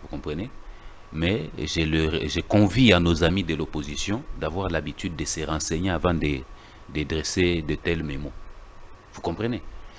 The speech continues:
Parce qu'il y a des choses qu'ils ont mis dans leur, euh, je ne sais pas, mémo ou quoi que ce soit, qui sont en train déjà d'être faits par le,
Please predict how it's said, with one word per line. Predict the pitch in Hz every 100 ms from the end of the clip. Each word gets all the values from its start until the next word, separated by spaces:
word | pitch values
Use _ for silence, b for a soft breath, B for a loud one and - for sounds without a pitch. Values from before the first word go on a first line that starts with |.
| B
Parce | - 98
qu'il | -
y | 101
a | 98
des | 87
choses | - 131 101
qu'ils | - 80 71
ont | 80
mis | 101 147 - - - -
dans | 76 82
leur, | 87 95 82 78 64 65 71 69 -
euh, | 71 62 - - - - -
je | - 82
ne | -
sais | -
pas, | 85 101
mémo | 90 87 87 95 92
ou | 90
quoi | 92
que | 85
ce | 78 78
soit, | - 139 - b b b b -
qui | -
sont | 131 - 127 -
en | 92
train | 87 131
déjà | 87 82 107
d'être | 98 - 90
faits | - 127
par | -
le, | 80